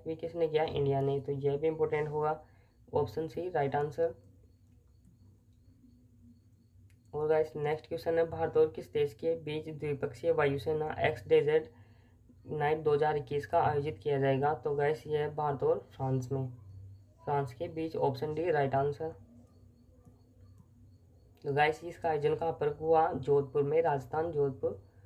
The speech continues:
यह भी exam में पूछा जा सकता है कि इसका आयोजन कहाँ पर हुआ। और guys, next question है, किस देश की सेना ने संयुक्त सैन्य अभ्यास कवच आयोजित किया?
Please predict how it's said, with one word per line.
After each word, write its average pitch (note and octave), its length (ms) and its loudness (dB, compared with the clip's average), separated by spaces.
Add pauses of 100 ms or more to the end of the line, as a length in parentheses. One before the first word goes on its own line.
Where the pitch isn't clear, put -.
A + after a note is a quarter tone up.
(420)
यह C#3 180 2
भी D#3+ 100 -2
exam D3 380 4
में E3 160 2
पूछा D3+ 260 0
जा D3 100 -2
सकता D3 280 -8
है D3 60 -2
कि D#3+ 80 -6
इसका D#3+ 180 -6
आयोजन C#3+ 260 -2
कहाँ C#3 240 -4
पर C3 100 0
हुआ। C3 320 2
और C#3+ 240 -2
guys, D3+ 240 2
next D#3 220 0
question E3+ 260 -2
है, E3+ 80 4
किस F3+ 160 -10
देश D#3+ 240 2
की F3+ 140 -8
सेना E3+ 300 0
ने D#3 120 2
संयुक्त D#3 380 0
सैन्य D#3 380 -2
अभ्यास C#3+ 480 0
कवच D#3 300 0 (800)
आयोजित D3 340 0
किया? D#3 260 4